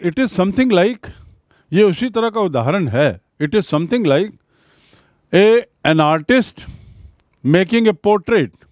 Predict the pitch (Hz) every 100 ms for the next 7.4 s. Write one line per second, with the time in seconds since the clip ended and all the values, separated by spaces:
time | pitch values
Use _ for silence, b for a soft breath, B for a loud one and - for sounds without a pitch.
0 | _ _ _ b b b b b - 208
1 | 269 254 233 233 202 - 190 170 196 180
2 | - 165 151 117 101 98 90 _ _ _
3 | _ _ _ _ _ _ b b b b
4 | b b b b b b b - 180 185
5 | 170 170 160 - 165 156 180 233 185 131
6 | 113 110 107 110 - 180 180 202 151 -
7 | 135 - 120